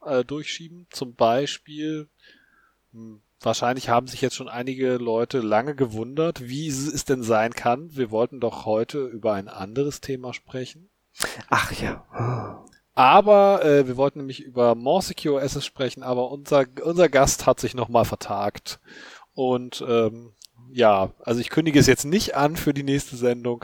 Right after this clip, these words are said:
Speaker 1: aber vielleicht ist es, passiert es bei der nä-, verdammt, ja, es, also vielleicht, wenn wir Glück haben, passiert es bald, äh, dass dieses Thema drankommt.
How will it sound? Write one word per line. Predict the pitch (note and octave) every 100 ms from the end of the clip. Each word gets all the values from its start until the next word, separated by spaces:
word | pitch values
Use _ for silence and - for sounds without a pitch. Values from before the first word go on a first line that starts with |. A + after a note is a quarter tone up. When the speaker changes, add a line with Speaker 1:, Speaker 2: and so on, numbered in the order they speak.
| -
Speaker 1:
aber | G#2+ G#2+
vielleicht | G#2+ G#2+ - -
ist | -
es, | C#3
passiert | - A#2 B2+
es | -
bei | -
der | A2
nä-, | A2+ C3
verdammt, | - - - - - -
ja, | C#3+
es, | - - - - _
also | - B2
vielleicht, | - D3+ D3 C#3+ - - _ - - - -
wenn | - F3+
wir |
Glück | D3+ D#3 C#3+
haben, | B2+ A#2
passiert | A#2 C3 A#2+
es | -
bald, | - G#2+ A#2 - - _ _ _ _ -
äh, | - A#2+ A2+
dass | A#2+ -
dieses | A#2 G#2
Thema | - G#2+ F#2+
drankommt. | G2 G#2 A2+ - D3+ -